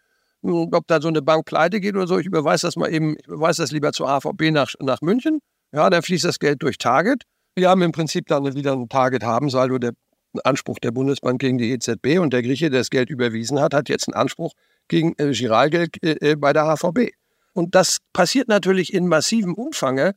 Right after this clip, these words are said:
äh, wenn Leute anfangen, an der Wirtschaft ihres Landes zu zweifeln und vielleicht ein Auseinanderbrechen des Euro befürchten, weil dann hätten sie nach dem Auseinanderbrechen natürlich lieber deutsche Euros als griechische Euros, weil die deutschen Euros sind dann Anspruch auf Waren und Dienstleistungen aus Deutschland,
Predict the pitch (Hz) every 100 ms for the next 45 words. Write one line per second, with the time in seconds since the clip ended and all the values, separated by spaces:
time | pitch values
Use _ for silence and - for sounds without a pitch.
0 | - - - - 175 175 170 170 170 202
1 | 202 165 196 175 165 160 156 175 - 165
2 | 214 160 131 156 151 139 147 - 156 185
3 | 180 147 160 160 151 139 135 139 151 151
4 | 135 131 127 117 - 180 170 131 120 131
5 | 127 151 143 143 143 143 131 117 127 160
6 | 185 180 190 175 175 165 170 170 156 156
7 | 151 151 139 151 131 151 139 131 131 151
8 | 151 151 156 151 165 143 214 196 131 113
9 | 120 135 127 135 131 147 190 - - 123
10 | 135 143 143 139 139 139 127 135 127 135
11 | 135 131 147 151 139 131 - 127 117 113
12 | 147 180 - 113 156